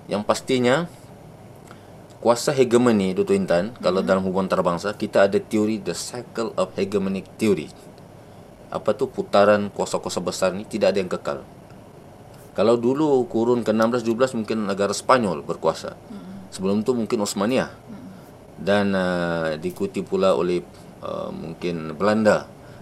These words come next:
Speaker 1: British kurun ke sembilan belas dan U S. Ha, dia kata U S sekarang semakin declining, kan?
Speaker 2: Mm-mm.
Speaker 1: Ha, jadi who's next?
Speaker 2: Ya.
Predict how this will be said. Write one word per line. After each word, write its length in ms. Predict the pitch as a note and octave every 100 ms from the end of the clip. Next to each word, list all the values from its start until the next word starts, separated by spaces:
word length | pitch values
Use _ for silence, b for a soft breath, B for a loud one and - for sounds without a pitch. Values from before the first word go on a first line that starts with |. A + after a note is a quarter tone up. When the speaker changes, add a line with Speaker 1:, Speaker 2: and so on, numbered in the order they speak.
| B -
Speaker 1:
British 540 | - F2+ F#2+ A#2 - - - -
kurun 220 | G2 G2
ke 80 | F#2
sembilan 220 | G#2 A#2
belas 300 | B2 F2 - - - - - -
dan 240 | - F#3 G3
U 80 |
S. 320 | - C#3 - - - - - - - - - -
Ha, 160 | D2 D2+
dia 140 | F#2+ G2
kata 220 | G2 A2+
U 80 | F2+
S 160 | -
sekarang 240 | - G#2+ A2
semakin 300 | G#2 G2 F#2+
declining, 480 | F#2 G#2+ C3+ B2+ D#2+ - - - - -
kan? 240 | A#3 G#3 - A#3
Speaker 2:
Mm-mm. 240 | A#3 G#3+ F#3 -
Speaker 1:
Ha, 320 | - D#2 D2 - - - -
jadi 320 | G#3 F3+ - E3
who's 240 | F3+ -
next? 320 | F#3 - - - - - -
Speaker 2:
Ya. 160 | G#3